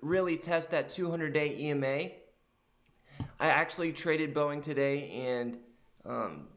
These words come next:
tried to take a day trade on it and lost a thousand dollars, but it's all good because I, uh, had a trade on F A, F F H L, that penny stock. It made a nice little chunk of change.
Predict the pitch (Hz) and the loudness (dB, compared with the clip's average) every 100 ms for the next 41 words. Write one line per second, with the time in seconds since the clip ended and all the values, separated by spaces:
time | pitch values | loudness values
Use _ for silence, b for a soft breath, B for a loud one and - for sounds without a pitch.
0 | - - 147 139 143 151 139 135 131 139 | -14 0 2 2 -2 -2 0 2 0 2
1 | 151 139 135 135 131 - - b b b | 0 2 2 0 -4 -8 -18 b b b
2 | - 123 120 120 117 117 - - 117 117 | -6 -2 2 2 2 -2 -12 -10 -8 -4
3 | 131 120 120 127 123 127 139 139 - b | 2 2 2 2 4 4 0 -6 -14 b
4 | b b _ 139 143 143 143 139 135 147 | b b _ 0 2 4 4 2 0 0
5 | 143 143 - B B B B - 139 139 | 2 0 -6 B B B B -2 -2 0
6 | 151 131 131 127 117 - - _ _ _ | 0 2 2 -2 -6 -14 -20 _ _ _
7 | _ _ - 90 113 104 - - - 151 | _ _ -4 2 2 2 -4 -14 -6 0
8 | 143 139 - 156 147 143 131 104 143 160 | 2 2 0 0 2 2 0 -2 -4 0
9 | 151 131 - - 151 156 151 139 - - | 0 -2 -4 0 2 4 2 2 -4 -20
10 | - 139 143 151 139 139 131 - 151 143 | -2 0 2 2 2 2 -2 -2 0 0
11 | 139 143 135 139 123 135 135 120 - B | 0 2 2 -2 -4 0 0 -4 -12 B
12 | B B B - 113 113 95 139 131 135 | B B B -6 -2 -2 0 0 0 -2
13 | 127 123 123 - b b _ 165 143 139 | -2 -2 -2 -8 b b _ -4 -2 -4
14 | - 143 135 127 | 0 0 0 -4